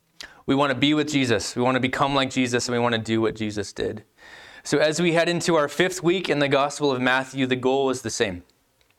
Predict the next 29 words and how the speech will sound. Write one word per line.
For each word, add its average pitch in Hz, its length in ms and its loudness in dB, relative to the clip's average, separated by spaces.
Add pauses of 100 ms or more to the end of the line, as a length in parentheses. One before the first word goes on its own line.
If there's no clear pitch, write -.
(220)
May 135 140 0
we 135 80 2
get 151 200 2
to 147 100 0
know 151 120 2
Jesus 143 600 0
in 127 180 0
real 139 400 2
and 127 100 -2
transformative 127 720 0
ways 110 560 0 (320)
forever 123 540 0
and 113 80 -2
ever 107 320 2
and 107 80 2
ever 110 240 2
on 110 120 2
into 110 220 -2
the 110 80 -4
future, 107 520 -2 (260)
but 123 120 2
let 127 160 2
today 143 380 2
be 143 140 2
a - 20 0
significant 123 640 0
time 107 440 0 (260)
of 110 160 0
revelation. 101 600 0